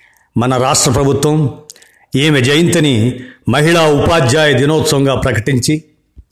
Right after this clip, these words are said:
రాష్ట్ర వ్యాప్తంగా మరి అత్యుత్తమ ప్రతిభ గల ఉత్తమ ఉపాధ్యాయునిల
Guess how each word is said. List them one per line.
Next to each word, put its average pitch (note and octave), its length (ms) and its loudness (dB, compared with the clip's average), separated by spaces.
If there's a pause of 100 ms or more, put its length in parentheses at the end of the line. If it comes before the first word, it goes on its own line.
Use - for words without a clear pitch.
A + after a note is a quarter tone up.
(760)
రాష్ట్ర C#3+ 680 0
వ్యాప్తంగా C3 920 0 (720)
మరి A#2 440 -2 (600)
అత్యుత్తమ D3+ 540 0
ప్రతిభ D3 320 0
గల D3+ 220 2
ఉత్తమ C#3 540 -2
ఉపాధ్యాయునిల C#3+ 1300 0